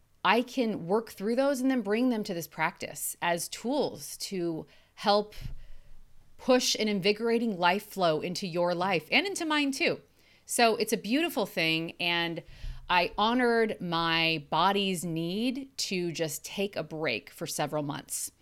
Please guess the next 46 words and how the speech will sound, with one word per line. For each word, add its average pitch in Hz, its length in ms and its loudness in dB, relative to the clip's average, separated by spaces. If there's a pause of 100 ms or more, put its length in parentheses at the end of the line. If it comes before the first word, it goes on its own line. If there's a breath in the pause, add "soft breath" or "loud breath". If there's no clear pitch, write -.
(580 soft breath)
Then 285 160 8
I 392 120 6
fell 277 220 8
into 240 220 2
this 190 200 0
cute 226 240 0
little 202 180 4
depression, 160 560 0
which 147 180 -4
I'll 147 160 0
share 160 240 0
about 147 240 0
at 143 120 -4
some 147 180 -6
point. 160 320 -6
But 208 120 0
anyway, 269 260 8
I'm 175 120 2
coming 427 360 6
out 226 160 12
of 190 40 2
that. 180 320 8 (340 loud breath)
I've 160 140 -4
been 220 140 6
in 277 100 4
a 247 40 2
funk. 196 480 -2
I'm 151 120 -2
here. 190 520 0
Hi, 160 340 4
how 160 220 0
are 156 120 0
you 156 160 -4
guys? 151 340 -2
So 180 200 -4
nice 165 280 -8
to 156 100 -8
meet 139 260 -10
you. - 160 -10 (1000 loud breath)
I 208 120 8
will 240 340 4
be 349 200 -2
opening 208 380 2
up 175 100 -2
my 165 120 -2
calendar 147 920 -2